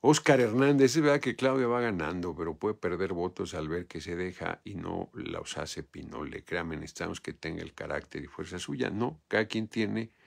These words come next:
su carácter y su fuerza, Oscar, y su personalidad y sus características.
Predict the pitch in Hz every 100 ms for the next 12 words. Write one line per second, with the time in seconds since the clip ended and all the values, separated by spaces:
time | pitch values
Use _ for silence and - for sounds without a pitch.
0 | _ - - 95 92 87 90 - 101 95
1 | 113 110 - - 107 - - - - _
2 | - - - _ - - 87 - 87 80
3 | 80 78 78 73 78 90 104 95 95 -
4 | 82 87 - 101 123 156 - - - -
5 | - -